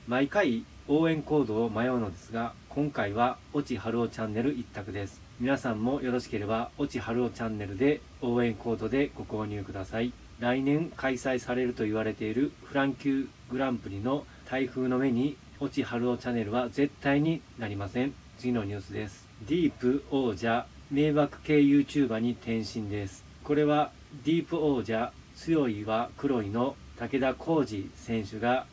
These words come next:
迷惑系YouTuberデビューしたとのことです。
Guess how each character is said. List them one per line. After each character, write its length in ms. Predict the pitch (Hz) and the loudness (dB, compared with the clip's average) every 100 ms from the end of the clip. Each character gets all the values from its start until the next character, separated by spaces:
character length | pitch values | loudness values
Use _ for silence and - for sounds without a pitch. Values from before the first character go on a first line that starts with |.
| - 123 | -12 0
迷 240 | 139 143 | 4 6
惑 240 | 139 - | 4 0
系 200 | - 143 | 0 4
YouTuber 840 | 139 135 123 - 131 123 123 127 110 | 6 4 0 -2 -2 2 2 2 0
デ 120 | 135 120 | 0 2
ビ 120 | 110 | 0
ュ 20 | |
ー 40 | |
し 60 | 92 | -4
た 260 | 117 101 101 - - | -6 -6 -8 -16 -2
と 80 | 151 | -2
の 80 | |
こ 80 | 120 | -2
と 140 | 104 98 | -6 -6
で 180 | 95 | -6
す。 220 | 92 - | -8 -14